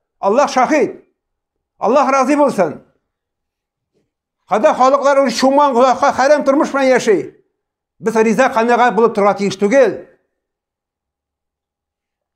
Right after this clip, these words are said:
Пәйгамбәр саллаллаһу алейһи ва сәлләм хәдисе бар бит. «Бел», ди, «әгәр дә син, ди, кешеләрне нәфрәтләндереп, ди, ачуларын чыгарып, хак сүз сөйләсәң, ди,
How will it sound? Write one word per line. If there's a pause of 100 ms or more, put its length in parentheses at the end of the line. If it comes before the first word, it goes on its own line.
(920)
Пәйгамбәр
саллаллаһу
алейһи
ва
сәлләм
хәдисе
бар
бит. (400)
«Бел»,
ди, (100)
«әгәр
дә
син,
ди,
кешеләрне (100)
нәфрәтләндереп,
ди, (520)
ачуларын
чыгарып,
хак
сүз
сөйләсәң,
ди,